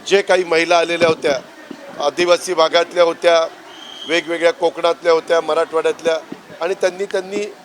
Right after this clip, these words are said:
त्या पश्चिम महाराष्ट्र, सगळ्या विदर्भ, त्या सगळ्या महिलांनी त्यांच्या, त्यांच्या वेशभूषेतनं तिथली जी काही तिथली संस्कृती आहे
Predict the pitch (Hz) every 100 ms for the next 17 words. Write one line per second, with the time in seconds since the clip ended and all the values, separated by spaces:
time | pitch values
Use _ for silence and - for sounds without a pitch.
0 | - - - 170 175 - 151 - 175 170
1 | 170 165 - 165 - 180 196 190 170 139
2 | 147 160 165 160 - - - - - 175
3 | - 160 180 185 - - - 143 151 165
4 | 170 160 135 - - - - - 165 165
5 | - 202 196 180 - 190 175 160 151 143
6 | 170 165 160 123 - - - - - -
7 | 175 - 208 214 202 - - - 214 214
8 | 220 220 190 196 180 - 165 156 170 156
9 | 147 120